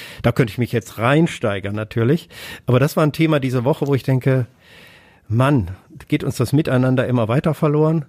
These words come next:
Rasen dürfen wir weiter, äh, aber nicht mal beim Türaufreißen können wir selber ein bisschen nachdenken und, äh,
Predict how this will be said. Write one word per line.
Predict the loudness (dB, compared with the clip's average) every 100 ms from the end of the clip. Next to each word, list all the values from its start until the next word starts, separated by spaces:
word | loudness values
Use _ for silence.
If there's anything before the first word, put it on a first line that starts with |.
| -8
Rasen | -2 0 2 2
dürfen | 2 2 2
wir | 0 0
weiter, | 0 -2 -2 -4 -8 -20 -18 -16 -4
äh, | 0
aber | 2 0 0 2 2 0 -6 -2
nicht | 0 2
mal | 2
beim | 2 0
Türaufreißen | 0 0 0 0 0 0
können | 0
wir | 2
selber | 2 2
ein |
bisschen | 2 0 0
nachdenken | 0 0 -2 0 0
und, | 2 -2 -2
äh, | 0 0